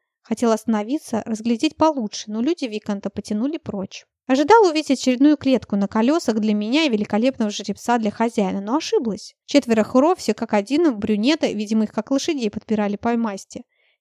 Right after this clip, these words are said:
держали под узды дракона. Чуть поудаль выгуливали ещё двух. Судорожно сглотнув, обмерла от страха. Никто и ничто не заставит меня подойти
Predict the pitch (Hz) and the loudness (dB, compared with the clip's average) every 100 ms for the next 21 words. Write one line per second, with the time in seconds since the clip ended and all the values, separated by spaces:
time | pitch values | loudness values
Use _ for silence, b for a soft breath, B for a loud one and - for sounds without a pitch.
0 | - 254 359 403 254 220 214 269 269 262 | -4 2 4 4 0 -2 -4 -4 -2 -2
1 | - 202 190 185 - _ - 262 - 302 | 0 -2 -2 -6 -14 _ 0 0 0 4
2 | 427 294 196 202 - - 220 247 311 349 | 6 6 4 -2 -4 0 2 4 2 4
3 | 311 294 285 - 233 240 208 185 - _ | 2 0 -2 0 0 0 0 -4 -6 _
4 | - - 247 220 214 220 - 226 247 294 | -16 -2 0 2 0 -2 -2 -4 -2 -2
5 | 349 220 208 220 247 277 - 247 190 - | 0 0 0 -2 -2 -4 -4 -4 -4 -10
6 | - _ 214 208 - 262 285 202 214 - | -20 _ -6 -6 -2 2 4 2 -2 0
7 | 294 240 214 208 269 254 233 214 220 214 | 2 2 0 -2 0 -2 -2 -2 -4 -6
8 | 202 202 196 - 285 | -4 -4 -6 -8 -8